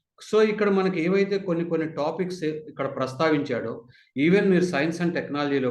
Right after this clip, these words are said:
కూడా సర్వే బడ్జెట్ ఆధారంగా science and టెక్నాలజీలో ఏ ఏ రంగాలకి డబ్బులు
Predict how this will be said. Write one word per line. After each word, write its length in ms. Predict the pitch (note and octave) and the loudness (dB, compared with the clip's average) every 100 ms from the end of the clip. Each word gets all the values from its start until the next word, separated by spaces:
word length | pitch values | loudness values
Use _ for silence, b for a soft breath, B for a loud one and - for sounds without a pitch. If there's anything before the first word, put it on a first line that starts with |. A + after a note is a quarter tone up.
| A#2 | -2
కూడా 160 | G#2+ A2 - b b b - | -6 -10 -16 b b b -2
సర్వే 280 | D#3+ E3+ G3+ F3 | 2 4 4 4
బడ్జెట్ 340 | E3 E3 E3 D3+ | 2 2 2 2
ఆధారంగా 460 | C#3+ C#3+ C#3 C#3 C#3+ D3 - _ - | 2 0 0 0 -2 -4 -12 _ -2
science 280 | D3 F3+ F3+ | 0 2 2
and 80 | E3 | 2
టెక్నాలజీలో 520 | C#3+ D3+ D3 C#3 C#3 C#3 B2+ D3 | 0 0 0 0 2 2 2 2
ఏ 20 | E3 | 2
ఏ 80 | F3 | 0
రంగాలకి 560 | C3+ C#3 D3 C#3+ C#3 C#3 C#3+ C#3 B B A#2+ C3 | -2 -4 -4 -6 -6 -10 -10 -16 B B -4 -2
డబ్బులు 360 | C3+ D#3+ F3 | 0 2 2